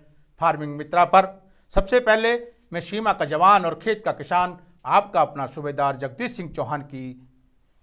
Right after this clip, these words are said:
जय जवान और जय किसान। आज हम मिलते हैं एक महिला किसान से,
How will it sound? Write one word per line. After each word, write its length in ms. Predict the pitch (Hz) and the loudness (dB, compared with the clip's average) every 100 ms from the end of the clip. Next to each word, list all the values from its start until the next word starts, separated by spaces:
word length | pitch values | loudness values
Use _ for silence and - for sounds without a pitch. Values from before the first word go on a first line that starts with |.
| 113 - | -20 -2
जय 240 | 214 226 | 4 4
जवान 640 | 180 156 151 196 208 214 - _ 147 | 4 0 6 6 6 2 -14 _ -6
और 420 | 139 - - _ | -6 -6 -20 _
जय 200 | 214 220 | 6 6
किसान। 420 | - 139 - 98 - _ _ _ _ _ _ _ _ _ _ _ _ _ _ _ _ _ _ _ _ _ _ _ _ | 6 -12 -16 -18 -20 _ _ _ _ _ _ _ _ _ _ _ _ _ _ _ _ _ _ _ _ _ _ _ _
आज 240 | 185 208 | 6 6
हम 400 | 190 214 208 - _ _ _ _ _ _ _ _ _ _ _ _ _ _ _ - | 4 -2 -6 -20 _ _ _ _ _ _ _ _ _ _ _ _ _ _ _ -14
मिलते 300 | 185 190 240 | -14 -2 2
हैं 200 | 226 247 240 _ _ _ _ _ _ _ _ _ _ _ _ _ _ _ _ _ | 2 0 -8 _ _ _ _ _ _ _ _ _ _ _ _ _ _ _ _ _
एक 240 | 180 190 185 | -4 -4 -8
महिला 480 | 151 143 190 202 202 - _ _ _ _ _ _ _ 151 | -8 -6 4 4 4 -2 _ _ _ _ _ _ _ -14
किसान 340 | - 180 220 | -2 -2 -2
से, 180 | 247 | -2